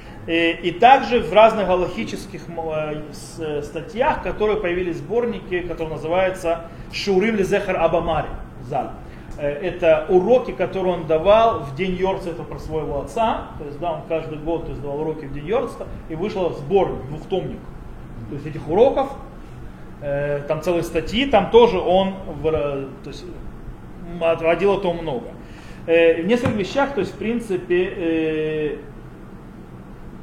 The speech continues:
в нескольких местах мы видим, что в этих, э, трудах мы видим, что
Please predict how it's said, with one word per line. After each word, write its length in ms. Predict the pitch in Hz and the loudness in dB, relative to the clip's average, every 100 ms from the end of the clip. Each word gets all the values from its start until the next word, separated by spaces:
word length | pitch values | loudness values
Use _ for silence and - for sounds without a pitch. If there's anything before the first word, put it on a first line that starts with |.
| - - - - - - - | -14 -14 -14 -14 -16 -16 -10
в 80 | 151 | -4
нескольких 280 | 202 208 190 | -2 -2 -4
местах 320 | - 240 208 | 2 4 4
мы 80 | 190 | 0
видим, 320 | 208 220 190 | -2 -2 -4
что 1000 | - - 165 160 151 147 147 143 143 - 143 | -6 0 4 4 4 2 0 0 -2 -6 -2
в 60 | |
этих, 200 | 180 175 - - - - - | 0 0 -6 -14 -14 -14 -12
э, 340 | 156 147 143 143 135 - | -10 -8 -8 -10 -10 -10
трудах 420 | 151 160 240 311 196 | -8 0 4 2 0
мы 120 | 190 | -4
видим, 280 | 254 240 196 | -4 -4 -4
что 580 | - 180 175 160 - | -4 2 2 2 -2